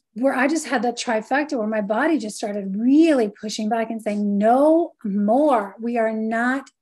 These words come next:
doing this anymore." So yes, I believe we have this amazing physical body. We have this beautiful physical body on purpose, for a purpose,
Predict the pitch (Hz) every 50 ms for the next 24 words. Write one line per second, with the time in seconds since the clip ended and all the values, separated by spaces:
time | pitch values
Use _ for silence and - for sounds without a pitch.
0 | - 220 202 190 233 233 262 285 294 277 247 214 208 202 202 - 226 202 208 202
1 | 202 233 269 254 226 220 - _ _ _ - - - - - - - - _ -
2 | - 294 254 247 247 262 233 233 277 294 320 339 330 330 - 240 240 220 233 226
3 | 233 226 220 220 240 269 262 269 254 226 240 226 220 - _ _ - - 247 240
4 | 233 240 240 247 262 269 285 277 277 294 285 285 269 - 247 220 214 220 226 220
5 | 220 214 196 196 196 190 190 208 247 269 302 302 - - - - - - _ _
6 | - 247 240 262 226 233 247 233 247 214 208 233 254 285 294 330 294 - 294 262
7 | 247 - - 247 240 226 269 247 262 254 220 196 220 208 214 220 226 226 - -
8 | 220 208 220 254 262 247 - 220 202 196 - 247 285 320 311 - - _ - -
9 | - 247 247 269 269 262 - 247 214 208 - 254 269 262